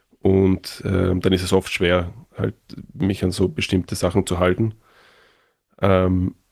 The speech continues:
ich steck teilweise viel zu viel Arbeit rein. Ähm, also wirtschaftlich macht das gar keinen Sinn, was ich da mache eigentlich, weil ich in die Zeit, was ich da rein investiere, halt oft mit meinem anderen Job wirklich auch Geld verdienen könnte.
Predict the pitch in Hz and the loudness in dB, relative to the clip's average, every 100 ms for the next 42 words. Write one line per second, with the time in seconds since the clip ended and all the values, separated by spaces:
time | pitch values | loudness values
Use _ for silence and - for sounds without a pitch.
0 | _ _ _ _ _ _ _ - - - | _ _ _ _ _ _ _ -14 -10 -4
1 | - 110 107 - 98 113 107 107 - 120 | 0 0 0 0 2 4 2 0 -2 -2
2 | - 107 127 139 92 107 95 98 117 131 | -2 0 2 2 2 2 0 0 0 -4
3 | - _ _ _ _ _ - - 92 92 | -14 _ _ _ _ _ -2 0 0 0
4 | 98 - _ _ - 101 95 123 - 110 | -2 -6 _ _ -6 -4 2 2 2 0
5 | - 107 107 - 104 - 92 - 101 - | -2 0 0 0 -4 -2 -2 0 -2 0
6 | 127 117 95 90 95 92 110 101 92 101 | 0 0 -2 -2 0 0 0 -2 -2 -2
7 | 135 _ _ _ _ _ _ _ _ _ | -4 _ _ _ _ _ _ _ _ _
8 | - 90 92 - 95 95 98 104 - 101 | -2 0 0 0 -2 0 0 0 2 0
9 | 101 92 92 - _ 95 98 98 104 104 | 2 -2 -4 -10 _ 0 2 2 4 2
10 | 98 - 110 98 98 95 98 - - 104 | 0 0 2 2 0 -2 -4 -6 -6 -2
11 | 98 87 95 95 95 87 _ - 110 - | 0 2 2 2 0 -2 _ -6 -4 -2
12 | 87 95 - 104 - 101 95 98 104 123 | -2 -2 0 -2 0 0 0 2 0 -2